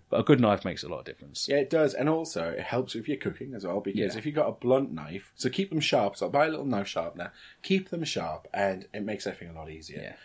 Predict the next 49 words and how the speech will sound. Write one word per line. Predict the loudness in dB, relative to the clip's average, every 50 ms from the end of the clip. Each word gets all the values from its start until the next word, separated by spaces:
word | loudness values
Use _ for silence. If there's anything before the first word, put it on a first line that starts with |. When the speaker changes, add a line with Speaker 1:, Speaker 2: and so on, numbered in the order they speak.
| -6 -2
Speaker 2:
But | 2 4
no, | 8 8 8
you | 8 6 4
don't | 4 4 4 4 4 0
need, | -2 -4 -4 -4 -4 -4
like, | -2 -4 -4 -4 -8 _ _
I | 0 0
mean, | 2 0 -2 -4 -6 _
they're | -2 -2
nice | 0 -2 -2 -4 -8
to | -6
have, | -4 -2 -2 -2 -4
but | -6 -10
you | -2
don't | 0 2 2 2
need | 0 -4 -6
a | -6
fancy | -8 -8 -8 -8 -8 -12 -12
knife | -12 -14 -14 -14
set | -12 -8 -4 -4
Speaker 1:
No. | -4
Speaker 2:
at | -4 -4 -6 -6
all. | -4 -2 -2 -2 -4 -6 _ _ _ _ _ _ _
Um, | -2 0 2 4 6 6 4 4 2 -2 -6 -10 -14 -18 -20 -20 -8 _ 0
but | 4
what | 6 8 8
else | 8 8 6 2
have | -2 -4
we | -4
wasted | -4 -4 -4 -4 -6 -6 -4
money | -4 -2 -2
on? | -2 -2 0
So | -2 -2
you | -2 0 -2 -2 -2 -2
mentioned | -2 -2 -4 -4 -8 -6
the | -4 -4 -4
chipper, | -2 -2 -2 0 2 2 2
you | 2 0 -2
mentioned | -4 -4 -8 -10 -12
the | -12
spiralizer. | -12 -6 -4 -2 0 0 0 0 -2 -4 -4 -6 -6 -4 0
I | 2 2 2 2
will | 2 0 -2 -2
see | 0 0 0 2
that | 4 4 4 4 4 0
bet | 0 0 0
and | 0 2 4
raise | 6 6 6 4 2 0
you. | -4 -4 -4 -4 -6